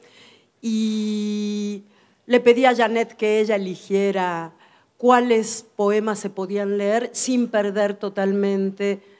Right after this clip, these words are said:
la historia o sin que la historia importara. Así que es eso lo que voy a leer. Y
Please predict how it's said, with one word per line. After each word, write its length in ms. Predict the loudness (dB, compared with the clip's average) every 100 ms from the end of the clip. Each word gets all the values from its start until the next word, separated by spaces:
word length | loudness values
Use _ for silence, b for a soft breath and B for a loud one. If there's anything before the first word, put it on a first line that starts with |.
| -4
la 120 | -2
historia 540 | -2 0 2 2 0
o 140 | -2 -4
sin 240 | -2 -4
que 100 | -2
la 140 | -4 -4
historia 360 | -6 -8 -6
importara. 760 | -8 -8 -12 -14 -16 -16 -16 -20 _
Así 200 | -18 -16
que 140 | -12 -12
es 100 | -10
eso 380 | -10 -8 -10 b b b -12
lo 180 | -12
que 80 | -10
voy 160 | -12 -12
a 80 | -14
leer. 280 | -18 -20 _ _ _ _ _ _ _ _ _ _ _ _ _ _ _ _ _ _ _ _ _ _ _ _ _ _ _ _ _ _ _ _ _ _ _ _ _ _
Y 300 | -8 -8 -8